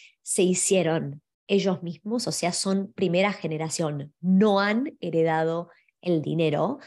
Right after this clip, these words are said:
a diferencia o al contrario de lo que muchas personas pueden llegar a pensar. Es muy común que los pobres piensen que la mayoría de los millonarios la tuvieron fácil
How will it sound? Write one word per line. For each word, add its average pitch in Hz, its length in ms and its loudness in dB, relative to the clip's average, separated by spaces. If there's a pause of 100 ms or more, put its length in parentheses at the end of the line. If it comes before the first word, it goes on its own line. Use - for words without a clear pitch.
(200)
a - 40 2
diferencia 277 640 2
o 220 80 6
al 190 160 0
contrario 196 480 -2
de 190 80 2
lo 165 120 -2
que 160 120 -6
muchas 185 320 -8
personas 185 400 -6 (100)
pueden 165 320 0
llegar 151 260 0
a 156 120 -4
pensar. 147 580 -2 (540)
Es 180 160 0
muy 196 240 2
común 185 320 2
que 185 80 0
los 170 100 -2
pobres 170 340 -4
piensen 165 500 -2
que 160 100 -2
la 156 80 0
mayoría 156 320 -2
de 175 60 0
los 160 100 -4
millonarios 156 760 -2 (260)
la 180 140 0
tuvieron 165 380 0
fácil 151 680 -6